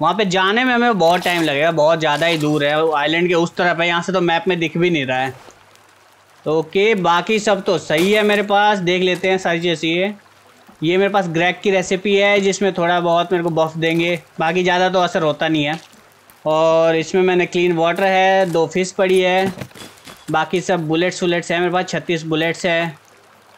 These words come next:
और ये सब bullet वुलेट है। shotgun तो बहुत कम bullet है, अगर ज़्यादा ज़रूरत पड़ी तभी यूज़ करेंगे। तो चलिए चलते हैं। मैं तो यही वाली गाड़ी लेके चलूँगा अपनी golf cart, क्योंकि यही है मेरे पास।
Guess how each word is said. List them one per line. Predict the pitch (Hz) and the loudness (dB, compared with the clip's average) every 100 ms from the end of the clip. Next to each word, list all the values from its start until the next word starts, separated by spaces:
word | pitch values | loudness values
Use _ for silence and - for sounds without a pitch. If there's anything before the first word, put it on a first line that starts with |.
| _ 156 | _ -2
और | 170 | 0
ये | 190 | 0
सब | 190 247 | 0 0
bullet | 196 185 180 | 0 0 0
वुलेट | 175 165 160 | -2 -2 -2
है। | 131 123 | -4 -6
shotgun | - 185 196 226 220 | -2 0 0 0 0
तो | |
बहुत | 208 202 208 214 196 - - - | 2 2 2 2 0 0 -4 -2
कम | 190 | 0
bullet | 196 196 185 | 2 2 2
है, | 202 | 2
अगर | 208 180 | 2 2
ज़्यादा | 175 | 0
ज़रूरत | 185 190 185 | 2 0 0
पड़ी | 196 233 | 0 0
तभी | 220 185 208 | 0 0 2
यूज़ | 202 170 | 2 2
करेंगे। | 151 135 127 123 123 - - _ _ _ _ _ - - - | -2 -4 -4 -6 -10 -18 -20 _ _ _ _ _ -20 -12 -2
तो | 160 151 | 0 0
चलिए | 147 190 208 233 | 0 -2 2 2
चलते | 226 202 226 | 2 0 0
हैं। | 254 | 0
मैं | 247 | 0
तो | 233 | 0
यही | 208 190 202 | 2 2 2
वाली | 202 196 | 2 2
गाड़ी | 180 190 | 2 2
लेके | 190 185 | 0 -2
चलूँगा | 165 156 180 | -2 0 0
अपनी | 196 190 | 0 0
golf | 180 175 | 0 0
cart, | 214 214 | 0 -2
क्योंकि | 208 185 | -2 -2
यही | 170 143 180 | 0 0 0
है | 160 | 0
मेरे | 143 135 | -2 -2
पास। | 131 135 139 | -2 -4 -6